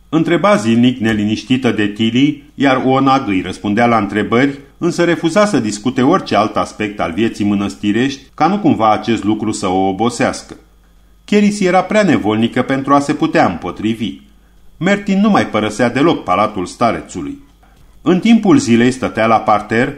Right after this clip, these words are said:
suficient de aproape să o audă dacă îl striga, iar angajații lui veneau la el pentru a primi instrucțiuni în legătură cu diferitele clădiri pe care le construiau sau le demolau la momentul respectiv.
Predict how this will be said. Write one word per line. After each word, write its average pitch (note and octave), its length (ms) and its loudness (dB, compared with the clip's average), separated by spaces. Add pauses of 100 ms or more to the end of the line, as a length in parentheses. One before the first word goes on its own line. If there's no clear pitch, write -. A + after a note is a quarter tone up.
(160)
suficient A3 560 0
de D#3+ 80 4
aproape G#2+ 480 2
să G2+ 200 -6
o F2+ 160 0
audă G#2 340 0
dacă G2+ 260 -2
îl G2 60 -2
striga, A2 800 -4
iar E3+ 180 2
angajații F3 640 2
lui B2+ 180 6
veneau D3 340 4
la A#2 120 4
el G2+ 220 2
pentru G2+ 300 -4
a G#2 100 4
primi A#2+ 300 0
instrucțiuni A2 680 0
în F#2 60 0
legătură G2+ 500 -2
cu G2 120 -4
diferitele A2 640 0
clădiri G#2+ 420 0
pe F2 160 -8
care G#2 220 -2
le G#2+ 120 0
construiau G#2+ 600 0
sau G2+ 240 0
le G2+ 80 0
demolau G#2+ 800 -2
la C#3+ 140 2
momentul C#3 520 2
respectiv. G2+ 720 -6